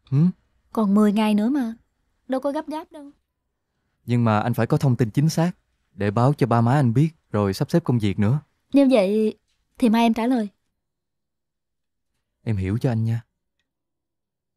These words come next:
Speaker 1: Em phải hiểu cho anh là ba của anh á, đang sa lầy trong chuyện làm ăn rất là nhiều. Cho nên á, anh phải có kế hoạch để can thiệp sâu vô công việc làm ăn của ba,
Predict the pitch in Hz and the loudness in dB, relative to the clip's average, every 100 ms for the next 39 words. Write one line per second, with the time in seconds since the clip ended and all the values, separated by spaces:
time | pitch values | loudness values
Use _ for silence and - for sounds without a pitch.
0 | _ _ _ _ _ _ _ _ _ _ | _ _ _ _ _ _ _ _ _ _
1 | - 113 110 95 110 131 110 104 92 87 | -8 -4 -2 0 0 0 0 -2 -4 -8
2 | - _ _ _ _ _ _ _ _ 117 | -16 _ _ _ _ _ _ _ _ 0
3 | 107 107 117 110 107 123 139 _ _ 113 | 0 2 0 0 -2 -4 -6 _ _ -2
4 | 117 - 117 104 98 104 113 104 101 101 | -2 0 0 0 -2 -2 -2 -2 0 0
5 | 107 113 160 120 98 95 95 - _ _ | 0 -2 -2 -2 -2 -2 -6 -12 _ _
6 | _ _ _ _ - 110 110 107 110 113 | _ _ _ _ -4 0 2 0 -2 -6
7 | _ _ 120 110 104 110 131 - 135 101 | _ _ -4 -2 -2 -4 -2 0 0 0
8 | - _ - 110 127 117 110 - 117 113 | -6 _ -6 -4 -2 -2 -4 -4 -2 0
9 | 107 120 117 113 101 95 95 107 110 117 | 0 -2 0 -2 -2 -4 -2 -2 -2 -2
10 | 110 | -2